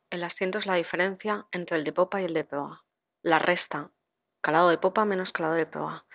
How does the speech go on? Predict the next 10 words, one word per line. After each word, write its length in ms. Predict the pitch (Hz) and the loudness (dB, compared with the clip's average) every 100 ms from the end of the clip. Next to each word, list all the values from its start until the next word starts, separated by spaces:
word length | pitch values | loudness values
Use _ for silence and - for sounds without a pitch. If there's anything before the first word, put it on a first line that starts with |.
| - _ | -20 _
y 100 | - | 4
nos 180 | 190 180 | 4 4
indicará 360 | 175 160 165 165 | 2 2 6 6
la 100 | 196 | 6
inclinación 540 | 196 196 180 175 185 | 4 0 0 0 0
del 160 | 185 165 | 2 4
barco 460 | 170 175 - 240 - | 4 4 2 -2 -4
en 140 | 165 | -8
sentido 440 | - 151 180 180 180 | -6 -4 4 4 6
proa-popa. 680 | 170 151 143 147 - - | 4 4 2 -4 -12 -14